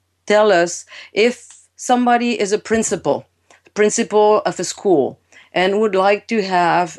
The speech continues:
uh, this quiet time introduced in their school,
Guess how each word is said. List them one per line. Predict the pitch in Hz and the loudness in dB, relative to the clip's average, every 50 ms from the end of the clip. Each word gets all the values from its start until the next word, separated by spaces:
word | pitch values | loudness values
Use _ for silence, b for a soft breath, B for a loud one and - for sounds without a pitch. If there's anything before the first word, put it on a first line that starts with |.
| - - | -6 -4
uh, | 165 160 147 151 151 151 143 - B B B B B B B - - 160 | 0 0 0 0 0 -4 -8 -14 B B B B B B B -6 -4 -2
this | 156 190 185 - | 0 0 0 -2
quiet | - - - - 214 208 208 202 196 - | -4 -6 -2 0 2 4 2 2 0 -2
time | - - 214 208 202 170 147 117 - _ | -6 -4 -4 -2 -2 -2 -4 -6 -8 _
introduced | - 175 175 170 - 190 180 160 151 170 165 160 160 - - - | -6 -6 -6 -6 -6 -6 -8 -6 -4 -4 -2 -2 -2 -4 -8 -8
in | - - 180 175 175 175 165 - - | -6 -4 -2 -2 -2 -2 -4 -6 -4
their | 147 165 170 165 165 165 165 | -2 0 2 2 2 0 -2
school, | - - - - - 233 180 147 127 131 | -4 -6 -8 -4 -2 0 0 0 0 -2